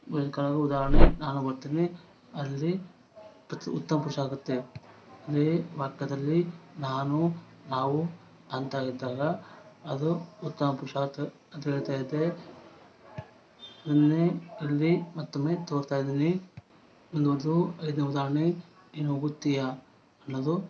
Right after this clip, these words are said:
ಭವಿಷ್ಯತ್ ಕಾಲದ ಉದಾಹರಣೆ. ಇದು ಮಧ್ಯಮ ಪುರುಷ ಆಗುತ್ತೆ, ಮಧ್ಯಮ ಪುರುಷ ಆಗುತ್ತೆ. ಆರನೇ ಉದಾಹರಣೆ ನೋಡ್ಕೊಳ್ಳಿ, ನೀವು ಕಾಯುತ್ತೀರಾ,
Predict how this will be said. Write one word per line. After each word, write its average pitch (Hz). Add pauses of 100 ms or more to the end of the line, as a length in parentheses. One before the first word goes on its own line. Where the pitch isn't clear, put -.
(520)
ಭವಿಷ್ಯತ್ 147
ಕಾಲದ 135
ಉದಾಹರಣೆ. 135 (540)
ಇದು 151 (140)
ಮಧ್ಯಮ 147
ಪುರುಷ 143
ಆಗುತ್ತೆ, 131 (280)
ಮಧ್ಯಮ 139
ಪುರುಷ 139
ಆಗುತ್ತೆ. 135 (640)
ಆರನೇ 139
ಉದಾಹರಣೆ 135
ನೋಡ್ಕೊಳ್ಳಿ, 139 (400)
ನೀವು 151
ಕಾಯುತ್ತೀರಾ, 143